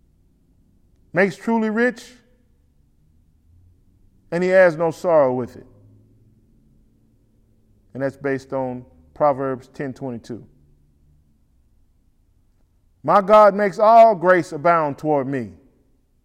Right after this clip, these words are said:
in every favor and earthly blessing,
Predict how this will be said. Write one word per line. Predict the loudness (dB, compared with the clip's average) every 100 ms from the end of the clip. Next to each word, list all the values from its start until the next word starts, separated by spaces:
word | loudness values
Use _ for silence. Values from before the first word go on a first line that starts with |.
| _ _ _ _ _ _ _ _ _ _ _ _ _ _ _ _ _ _ _ _ _ _ _ _ _ _ _ _
in | -6 -2
every | -2 -2
favor | -6 -2 -2 -4 -10 -18 _ _ _ _ _ _ _ _ _ _ _ _ _ _ _ _ _ _ _ _ _ _ _
and | -6 -2
earthly | 0 0 -2 -4
blessing, | 0 -2 -2 -20